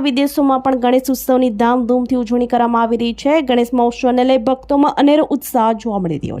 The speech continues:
છે. ઠેર ઠેર મંડળો તેમજ ઘરે ઘરે ભક્તો દ્વારા ગણેશ પ્રતિમાની સ્થાપના કરવામાં આવી હતી, જેમાં વલસાડ, વાપી, પારડી તેમજ વિદેશ, યુકે, લંડન ખાતે બાપાની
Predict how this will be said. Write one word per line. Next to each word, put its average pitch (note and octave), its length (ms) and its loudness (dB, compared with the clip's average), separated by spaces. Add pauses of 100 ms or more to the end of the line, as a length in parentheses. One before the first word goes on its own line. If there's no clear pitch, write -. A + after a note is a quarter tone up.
છે. G3 120 0 (560)
ઠેર F4+ 240 4
ઠેર F4 220 2
મંડળો C#4+ 500 2
તેમજ C4+ 400 0
ઘરે A#3+ 200 2 (100)
ઘરે A3+ 160 0 (100)
ભક્તો A3 380 -4
દ્વારા G#3 420 2
ગણેશ G3+ 320 -2
પ્રતિમાની B3+ 540 2
સ્થાપના A#3+ 500 0
કરવામાં A#3 320 0
આવી A#3 160 -2
હતી, C4+ 240 -2
જેમાં C4 240 2
વલસાડ, A#3+ 500 0
વાપી, A3 260 -2 (140)
પારડી A3 320 0
તેમજ C4+ 260 2 (460)
વિદેશ, D4 400 2 (360)
યુકે, D#4+ 320 2
લંડન D4 500 2
ખાતે C4 260 0
બાપાની A#3 400 -2